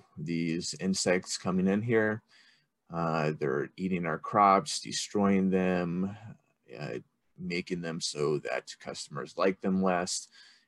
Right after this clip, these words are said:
And it seems like they are all there just in spite of you. And, um, sometimes,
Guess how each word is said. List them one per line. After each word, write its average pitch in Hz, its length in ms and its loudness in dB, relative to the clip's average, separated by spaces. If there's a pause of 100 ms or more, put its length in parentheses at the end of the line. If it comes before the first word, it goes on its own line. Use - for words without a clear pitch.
(140)
And 78 480 -2 (460)
it 82 320 2
seems 107 640 0
like 98 360 6 (600)
they 95 280 6
are 92 260 8
all 95 640 4 (140)
there 98 520 6 (560)
just - 340 0
in 101 80 0
spite 98 320 0
of 80 100 -6
you. 69 240 -2 (180)
And, 78 380 -6
um, 78 380 -4 (600)
sometimes, 95 920 0